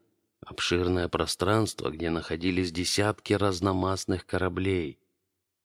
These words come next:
Часть из них, плывших встречным курсом, выстроилась в очередь, чтобы покинуть Карфаген, загрузившись товарами. Остальные стояли у казавшейся бесконечной каменной пристани.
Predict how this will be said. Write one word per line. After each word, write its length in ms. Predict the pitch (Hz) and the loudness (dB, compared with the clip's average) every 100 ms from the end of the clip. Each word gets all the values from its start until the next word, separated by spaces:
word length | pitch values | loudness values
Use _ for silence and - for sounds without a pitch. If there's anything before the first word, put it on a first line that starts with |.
| _ | _
Часть 360 | - 104 107 117 | 4 4 4 2
из 180 | 107 95 | 0 2
них, 340 | 117 135 - | 2 0 -4
плывших 480 | - 82 82 - 87 | -2 0 2 0 0
встречным 560 | - 95 87 - 98 | 2 2 2 0 -2
курсом, 560 | 90 - 120 - 113 110 | -2 -2 0 2 2 2
выстроилась 680 | 98 120 - 113 113 110 104 | 0 -2 0 2 2 0 -2
в 140 | 92 | 0
очередь, 320 | 92 - 92 | 0 0 -2
чтобы 320 | - 92 87 | -2 -2 -2
покинуть 500 | 87 80 - 82 85 | -2 -4 -2 -2 -2
Карфаген, 760 | - 90 85 82 82 101 117 - | 2 0 0 -6 0 2 2 0
загрузившись 760 | 92 107 104 87 90 87 87 - | -2 -2 0 0 0 0 -4 0
товарами. 600 | 92 95 80 71 67 - _ _ _ _ _ _ _ _ _ - | 0 2 0 0 -6 -12 _ _ _ _ _ _ _ _ _ -6
Остальные 580 | 104 - 123 113 107 113 | -4 2 4 4 2 2
стояли 500 | - 101 98 98 98 | 2 2 2 2 2
у 140 | 98 | 0
казавшейся 760 | - 92 87 92 - 92 - 87 | 2 2 2 2 2 2 2 0
бесконечной 800 | 87 - 82 82 90 - 98 | 0 -2 -2 0 0 2 0
каменной 600 | 95 - 80 80 80 80 80 | -2 -2 -2 0 -2 -4 -8
пристани. 720 | - 80 - - - - | -8 -4 -4 -6 -8 -12